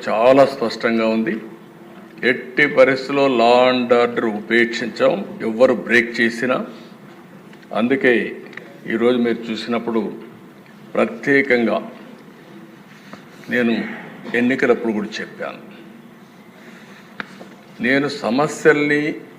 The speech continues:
జరిగే లా and ఆర్డర్ కంట్రోల్ చేయగలుగుతాను, కానీ కొంతమంది గంజాయికి అలవాటు పడి, డ్రగ్స్కి అలవాటు పడి, అలాంటి వ్యక్తులు రాత్రి రాత్రే మారిపోతారంటే చాలా సమస్య ఉంటుంది,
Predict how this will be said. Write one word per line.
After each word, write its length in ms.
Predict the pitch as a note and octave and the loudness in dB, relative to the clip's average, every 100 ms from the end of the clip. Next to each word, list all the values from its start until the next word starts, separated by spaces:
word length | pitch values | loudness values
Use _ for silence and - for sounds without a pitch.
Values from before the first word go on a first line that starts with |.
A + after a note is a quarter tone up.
| - A#2+ | -6 0
జరిగే 340 | B2 C#3 D3 C#3+ C3 | 2 4 4 4 4
లా 140 | B2+ C3 | 6 4
and 240 | C3+ B2+ | 4 6
ఆర్డర్ 280 | B2+ B2+ A#2 G#2+ | 6 4 -2 -4
కంట్రోల్ 360 | G#2 A#2+ A#2 A2+ | -4 0 0 0
చేయగలుగుతాను, 640 | A2 G#2+ G#2 G#2 G2+ G2+ F#2+ F2+ | -4 -4 -2 -4 -4 -6 -6 -6
కానీ 240 | G#2 G#3 B3+ - - - - - - - - - - - - - - - | -6 -6 -8 -14 -20 -20 -20 -20 -20 -20 -20 -20 -20 -20 -20 -20 -20 -4
కొంతమంది 540 | B2 C#3 C3+ C#3 D3 D#3 B2+ | 0 2 2 2 2 -2 0
గంజాయికి 640 | A#2 C3 C3+ D#3 D3+ D3 C3 | 0 0 4 6 6 6 4
అలవాటు 360 | B2 A#2+ A#2 A2 | 6 4 2 -2
పడి, 200 | A2 A#2 B2+ F#2 - | -2 0 -2 -6 -4
డ్రగ్స్కి 420 | A2+ A#2 - - C3 | -2 -2 -6 2 4
అలవాటు 320 | B2 G#2+ G#2 | 4 2 -2
పడి, 240 | G#2 A2+ A#2 A#2 - - - - - - - A2 | -2 0 -2 -4 -12 -16 -18 -20 -20 -20 -6 0
అలాంటి 360 | B2 C3+ C3+ C3 | 4 4 2 0
వ్యక్తులు 340 | B2 C3 - D3+ A#2 | -4 -4 -4 0 2
రాత్రి 260 | B2+ E3 C#3 | 2 2 4
రాత్రే 240 | C#3 C3 B2 | 4 4 2
మారిపోతారంటే 800 | A#2 A#2 A2+ A2 A2+ G#2+ G#2 A#2+ G#2 - - - | 2 0 0 -2 0 0 0 0 -2 -4 -14 -8
చాలా 240 | G#2 A2 A2 - | -2 -2 -2 -6
సమస్య 380 | G2+ G2+ - G2+ | -8 -8 -8 -8
ఉంటుంది, 360 | G2+ G2 G2 | -8 -10 -8